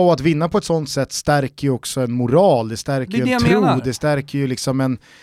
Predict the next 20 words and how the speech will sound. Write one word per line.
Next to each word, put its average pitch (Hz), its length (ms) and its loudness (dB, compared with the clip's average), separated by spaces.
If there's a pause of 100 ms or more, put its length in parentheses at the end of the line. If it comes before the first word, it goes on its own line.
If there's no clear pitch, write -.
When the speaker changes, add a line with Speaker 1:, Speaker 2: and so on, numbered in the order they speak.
(340)
Speaker 1:
jag 147 80 -10
vet 165 60 -4
inte, 147 120 -2
en 165 100 -6
övertygelse 165 1080 2
inom 135 360 -2
gruppen 156 380 0
om 110 140 -4
att 107 100 -10
fan, 135 260 -2
vi 139 100 -4
kan 170 300 -4
försätta 147 480 -4
berg, 120 380 0
trots 143 320 -4
att 135 120 -6
vi 127 60 -6
spelare 131 400 -2
för 120 100 -10
spelare 156 600 -2